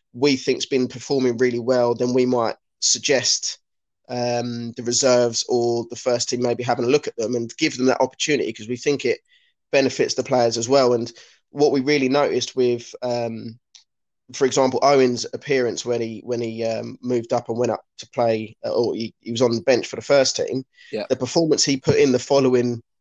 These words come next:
Speaker 1: weekend for us as the under eighteens was phenomenal. And you could really tell that he'd gained a lot from the experience of, um, the warm-up around, um, bigger players and watching, obviously, from the bench and seeing,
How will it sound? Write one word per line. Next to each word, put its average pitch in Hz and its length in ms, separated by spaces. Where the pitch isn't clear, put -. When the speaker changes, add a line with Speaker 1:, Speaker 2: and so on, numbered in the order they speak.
Speaker 1:
weekend 120 580
for 131 200
us 120 240
as 117 100
the 135 100
under 120 200
eighteens 120 480
was 113 300
phenomenal. 127 640
And 127 100
you 123 60
could 127 140
really 135 260
tell 139 280
that 117 100
he'd 117 180
gained 123 280
a 120 60
lot 123 220
from 120 440
the 139 80
experience 127 640
of, 117 280
um, 104 440
the 131 60
warm-up 123 500
around, 120 540
um, 113 400
bigger 120 200
players 120 460
and 117 180
watching, 127 380
obviously, 120 260
from 117 200
the 101 80
bench 120 360
and 117 100
seeing, 120 480